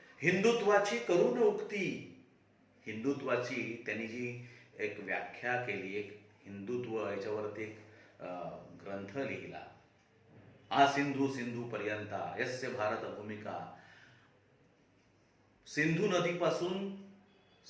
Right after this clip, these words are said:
समुद्रापर्यंत, खालती कन्याकुमारीच्या समुद्रापर्यंत जी भूमी आहे, तिला आपलं मानणारा, तिला आपली पितृभूमी, मातृभूमी मानणारा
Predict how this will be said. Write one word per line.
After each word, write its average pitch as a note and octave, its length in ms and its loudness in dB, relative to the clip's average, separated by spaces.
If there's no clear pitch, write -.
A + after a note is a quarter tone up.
समुद्रापर्यंत, A#2 840 2
खालती G#2+ 320 -4
कन्याकुमारीच्या G#2+ 920 -2
समुद्रापर्यंत G2 840 -8
जी C#3+ 200 2
भूमी C#3+ 260 2
आहे, A2 360 4
तिला B2 200 4
आपलं B2+ 520 4
मानणारा, G#2 760 2
तिला A2+ 180 0
आपली A2+ 300 0
पितृभूमी, B2+ 960 -2
मातृभूमी A2+ 640 0
मानणारा G#2+ 680 2